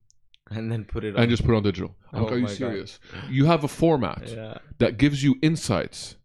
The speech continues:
Speaker 2: to your customer that you don't have on T V. 'Cause what are we gonna do on T V? Nielsen studies or, or Ipsos studies?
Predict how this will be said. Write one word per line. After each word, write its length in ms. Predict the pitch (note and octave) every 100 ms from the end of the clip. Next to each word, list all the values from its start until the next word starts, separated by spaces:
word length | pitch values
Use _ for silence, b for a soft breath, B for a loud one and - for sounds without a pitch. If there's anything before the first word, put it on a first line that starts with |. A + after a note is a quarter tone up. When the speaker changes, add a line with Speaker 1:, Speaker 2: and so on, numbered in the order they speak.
| _ _ -
Speaker 2:
to 100 | D3
your 120 | C3+
customer 520 | B2 A2 G#2+ - G#2 _ _
that 120 | G#2+
you 60 | A2+
don't 160 | C3 C3+
have 160 | B2
on 80 | G#2+
T 120 | -
V. 80 | F#2+
'Cause 180 | F#2 F#2+
what 140 | A#2
are 40 | C3
we 60 |
gonna 120 | B2+ C3
do 80 |
on 60 | A#2
T 80 | G2
V? 120 | F#2+ F2
Nielsen 380 | G#2 B2+ -
studies 500 | D3 - D3 D#3 D#3 B2+
or, 180 | G#2+
or 240 | G2+ G2+ G2
Ipsos 380 | A#2+ - C#3 B2
studies? 420 | - C3 C3+ A#2